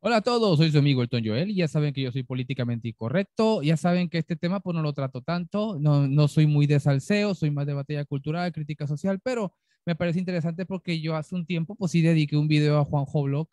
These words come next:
cuando se dio la polémica de cuando llamó sicarios a toda la gente que colaboraba con Javio o que hacía videos sobre Juanjo.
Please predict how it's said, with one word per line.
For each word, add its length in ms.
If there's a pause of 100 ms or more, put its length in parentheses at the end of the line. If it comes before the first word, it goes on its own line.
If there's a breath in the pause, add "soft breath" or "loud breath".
(360)
cuando 420
se 240
dio 160
la 100
polémica 560
de 140
cuando 300
llamó 360
sicarios 720
a 80
toda 240
la 140
gente 360
que 100
colaboraba 540
con 180
Javio 400
o 200
que 140
hacía 260
videos 360
sobre 260
Juanjo. 500